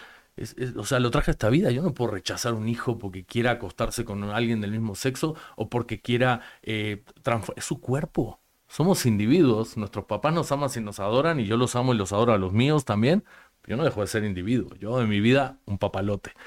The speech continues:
Entonces, y yo creo que el mundo tiene que ser así, nos pueden dar guías, pero el ser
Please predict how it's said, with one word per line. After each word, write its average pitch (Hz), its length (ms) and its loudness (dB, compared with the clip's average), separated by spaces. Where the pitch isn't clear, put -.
Entonces, 127 520 4
y 117 140 2
yo 135 140 4
creo 147 160 4
que 147 80 4
el 120 160 6
mundo 165 320 8
tiene 120 200 4
que 101 120 2
ser 98 180 -2
así, 90 260 -4
nos 92 160 -4
pueden 143 280 4
dar 104 160 4
guías, 143 360 6
pero - 200 2
el 98 120 2
ser 151 480 2